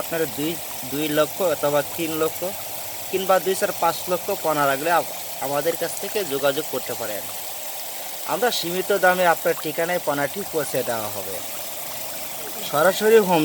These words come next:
ডেলিভারি। প্রিয়, এই সাইজের মাছটি অথবা এই সাইজের কোয়ালিটির জন্য আপনারা যদি চাষের জন্য দরকার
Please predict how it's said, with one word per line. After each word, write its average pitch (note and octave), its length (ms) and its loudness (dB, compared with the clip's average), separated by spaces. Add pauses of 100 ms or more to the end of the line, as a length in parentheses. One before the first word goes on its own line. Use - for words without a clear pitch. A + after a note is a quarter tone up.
ডেলিভারি। A#2+ 460 2 (1160)
প্রিয়, F#3 200 6 (240)
এই G3 160 4
সাইজের G#3 400 6
মাছটি F#3 320 4 (100)
অথবা F3+ 240 2 (100)
এই F3+ 140 2
সাইজের F3 340 0
কোয়ালিটির F3 500 2
জন্য D3 180 4 (160)
আপনারা E3 260 0 (100)
যদি E3+ 180 0 (160)
চাষের D3 400 0
জন্য D3+ 140 0 (260)
দরকার C#3+ 300 2